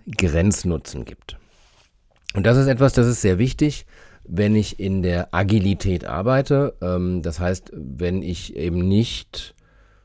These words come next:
wasserfallig plane und sage, wir werden, heute ist Februar und, ähm, wir st-, wir legen heute fest, dass wir im September sieben Tage an Thema X Y arbeiten werden, weil wir heute schon genau wissen, wie lange das dauert.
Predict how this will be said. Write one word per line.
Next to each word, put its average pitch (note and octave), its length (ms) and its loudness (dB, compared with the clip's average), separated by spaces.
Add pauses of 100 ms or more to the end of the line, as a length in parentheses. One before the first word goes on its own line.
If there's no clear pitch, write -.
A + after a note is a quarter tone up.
(120)
wasserfallig G2 1000 -2
plane G#2 600 2
und G2 160 0
sage, F2 440 0
wir F2+ 220 0
werden, E2+ 500 0
heute G2 220 0
ist - 380 -6
Februar A#2+ 640 2
und, F#2+ 360 -2
ähm, E2+ 280 -4
wir F2 80 -2
st-, - 320 -8
wir F2 80 2
legen F2+ 300 4
heute G2 240 6
fest, - 320 0
dass F#2 180 -2
wir F#2+ 80 0
im F2 120 -2
September G#2 640 0 (280)
sieben A2+ 320 2
Tage G2 380 0
an F2+ 100 -4
Thema F#2+ 240 -2
X D#2+ 140 -6
Y G2 320 -4
arbeiten F2 460 0
werden, F2+ 260 4
weil E2+ 100 4
wir E2 120 4
heute G2 180 6
schon F#2 180 2
genau F2 320 2
wissen, F#2 220 0
wie E2 60 -2
lange D#2 200 -4
das C#2+ 160 -12
dauert. G2+ 340 -10